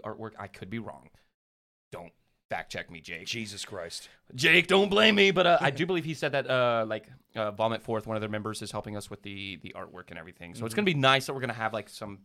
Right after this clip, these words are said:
Speaker 1: different
Speaker 2: Like,
Speaker 1: people.
Speaker 2: professional
Speaker 1: Yes,
Speaker 2: artwork and all this
Speaker 1: yeah.
Speaker 2: stuff. A collab, if you
Speaker 1: Mm-hmm.
Speaker 2: will.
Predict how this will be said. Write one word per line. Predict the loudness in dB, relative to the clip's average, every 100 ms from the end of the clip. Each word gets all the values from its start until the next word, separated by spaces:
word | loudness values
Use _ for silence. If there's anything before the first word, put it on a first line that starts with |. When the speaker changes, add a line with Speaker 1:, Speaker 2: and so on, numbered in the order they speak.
| -10
Speaker 1:
different | -10 -6 -4
Speaker 2:
Like, | -4
Speaker 1:
people. | -4 -6
Speaker 2:
professional | -4 -4 -6 -2
Speaker 1:
Yes, | 0
Speaker 2:
artwork | 0 -4 -4
and | -4
all | -4
this | -4 -6
Speaker 1:
yeah. |
Speaker 2:
stuff. | -6 -8 -10
A | -10 -10
collab, | -6 -2 0 0 -2 -6 -8
if | -6
you | -4
Speaker 1:
Mm-hmm. | -2
Speaker 2:
will. | -2 -4